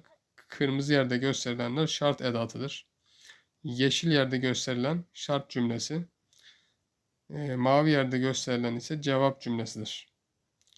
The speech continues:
Eğer tövbe edersen, yani in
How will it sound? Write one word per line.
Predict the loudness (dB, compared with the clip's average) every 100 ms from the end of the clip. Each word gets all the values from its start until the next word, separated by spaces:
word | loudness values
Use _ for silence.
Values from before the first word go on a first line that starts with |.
| _ _ _ _ _ _ _ _ 0
Eğer | 4 6 4
tövbe | 0 0 2
edersen, | 0 0 2 2 2 -4 -4 -6 _ _
yani | -12 -8 -8
in | -4 -4 -4